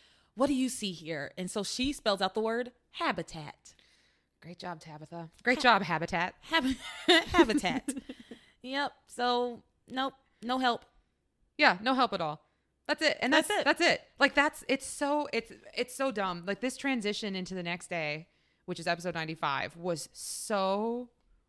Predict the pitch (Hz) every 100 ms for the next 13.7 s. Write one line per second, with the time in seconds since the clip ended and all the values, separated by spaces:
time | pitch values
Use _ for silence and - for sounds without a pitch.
0 | _ - 202 202 214 208 202 202 - 151
1 | - 151 151 165 202 240 226 220 214 202
2 | 185 190 190 160 170 208 233 - 196 175
3 | 185 185 175 165 170 156 - 190 180 175
4 | 202 190 175 156 185 202 220 202 220 202
5 | - 185 - 180 175 170 160 185 196 190
6 | 202 202 _ - 143 185 220 226 226 226
7 | - - - 269 233 202 175 226 269 247
8 | 196 220 214 196 165 170 165 165 160 165
9 | 165 - 165 147 - 294 269 - 233 294
10 | 349 - 226 185 160 208 240 175 170 302
11 | 226 262 214 156 156 - 277 - 285 277
12 | - 392 - 330 311 311 320 247 247 226
13 | - 180 180 143 - 247